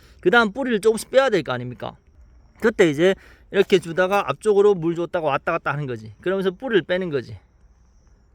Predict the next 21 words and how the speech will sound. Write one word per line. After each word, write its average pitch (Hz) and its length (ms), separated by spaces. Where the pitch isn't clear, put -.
그러면서 202 260
열매가 190 320
많이 160 180
달리면 214 340
아예 240 120
전체적으로 247 580
뿌리를 196 320
다, 165 240
물을 208 280
다 180 100
왔다 135 240
갔다 143 160
하는 156 200
거지. 117 260
이해가 165 240
됩니까? 147 280
자, 147 120
그런 381 420
시스템을 185 580
만들어내야 139 640
돼. 113 220